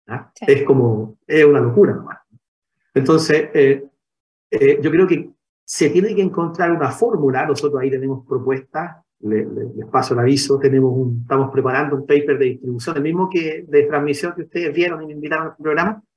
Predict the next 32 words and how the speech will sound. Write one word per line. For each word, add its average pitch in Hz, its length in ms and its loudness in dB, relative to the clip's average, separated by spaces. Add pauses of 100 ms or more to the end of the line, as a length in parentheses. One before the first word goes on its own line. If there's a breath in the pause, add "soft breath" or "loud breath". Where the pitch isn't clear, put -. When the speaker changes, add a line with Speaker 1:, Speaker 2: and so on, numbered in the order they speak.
Speaker 1:
estamos 147 280 4
preparando 160 440 4
ahora 165 120 2
el - 80 -2
paper 165 280 -2
de 151 80 -2
distribución. 135 520 -8 (720)
Speaker 2:
¿Para 240 180 6
Speaker 1:
Eh, 240 60 4
Speaker 2:
cuándo? 254 320 4
¿Para 220 220 4
cuándo 302 260 2
va 294 40 0
a 294 40 -4
estar? 208 240 0 (640)
Speaker 1:
Yo 180 240 6
creo 196 300 6
que, 170 160 2
eh, 160 320 0
luego, 170 480 -2
a - 100 -8
fin 175 140 -4
de 165 80 -2
año, - 240 -10 (100)
a 120 120 -10
fin 143 140 0
de - 80 -2
año. - 160 -12 (360)
Speaker 2:
Muy 262 240 0
bien. 220 160 -6 (260)
Speaker 1:
Eh, 120 420 4
Speaker 2:
Ujú. 107 160 -10